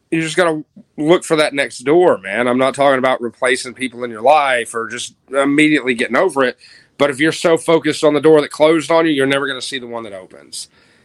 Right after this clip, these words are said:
And, uh, that's the only way to move forward, is moving forward. You can't focus on what happened.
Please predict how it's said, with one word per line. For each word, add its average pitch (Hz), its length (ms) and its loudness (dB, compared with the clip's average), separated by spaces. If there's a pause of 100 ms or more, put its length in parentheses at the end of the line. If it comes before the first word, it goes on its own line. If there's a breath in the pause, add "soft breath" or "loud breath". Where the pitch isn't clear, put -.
(180 soft breath)
And, 95 340 -2
uh, 90 300 -6 (400)
that's 123 240 -2
the 143 100 2
only 135 160 2
way 127 120 4
to 117 60 -2
move 113 220 -4
forward, 104 480 -6 (840 loud breath)
is 107 400 0 (120)
moving 107 400 0
forward. 120 360 0 (180)
You 104 120 -6
can't 117 280 -2
focus 127 460 -2
on 113 220 2
what 113 160 0
happened. 151 560 -2